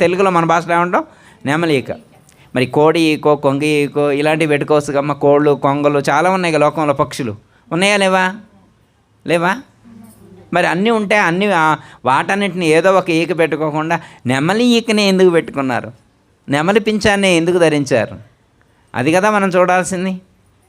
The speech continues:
అర్థం? ఫ్లూట్ పెట్టుకున్నారు అనుకోమ్మా, ఫ్లూట్ ఎందుకు ధరించారు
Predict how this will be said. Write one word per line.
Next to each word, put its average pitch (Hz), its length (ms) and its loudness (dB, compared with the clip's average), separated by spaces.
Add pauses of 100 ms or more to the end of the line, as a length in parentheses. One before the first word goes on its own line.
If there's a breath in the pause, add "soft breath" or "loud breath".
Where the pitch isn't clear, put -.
(480)
అర్థం? 160 340 -2 (260 loud breath)
ఫ్లూట్ 202 300 4
పెట్టుకున్నారు 170 460 0
అనుకోమ్మా, 143 360 -6
ఫ్లూట్ 185 580 0
ఎందుకు 170 260 0
ధరించారు 131 500 0